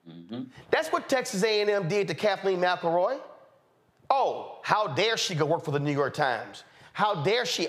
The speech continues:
Speaker 2: advocate for diversity in the industry? And they made it clear, "We're not gonna hire her." There were cons-, there were white conservatives on the Texas A and M Board of Regents who were behind this effort.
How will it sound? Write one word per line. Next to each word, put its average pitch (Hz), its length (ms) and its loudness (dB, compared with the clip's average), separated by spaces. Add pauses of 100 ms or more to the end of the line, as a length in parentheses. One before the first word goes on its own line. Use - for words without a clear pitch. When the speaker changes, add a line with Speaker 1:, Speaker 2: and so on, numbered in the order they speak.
Speaker 2:
advocate 160 580 0
for 165 120 0
diversity 143 680 -2 (240)
in 165 140 0
the - 120 -6
industry? 139 520 0 (320)
And 165 160 2
they 185 100 4
made 175 220 0
it 143 80 -4
clear, 165 380 0 (200)
"We're 175 80 2
not 170 160 2
gonna 151 140 2
hire 147 300 0
her." 135 100 2
There 170 140 0
were 165 100 0
cons-, 143 260 -6
there 180 140 0
were 156 120 2
white 185 400 -2
conservatives 170 760 -2 (320)
on 160 100 0
the 147 80 0
Texas 196 420 -4
A 208 120 2
and 202 100 0
M 180 200 -2
Board 180 260 2
of 220 140 -2
Regents 135 580 -2 (500)
who 190 100 0
were 180 100 2
behind 185 680 0 (100)
this 165 240 -2
effort. 135 340 -2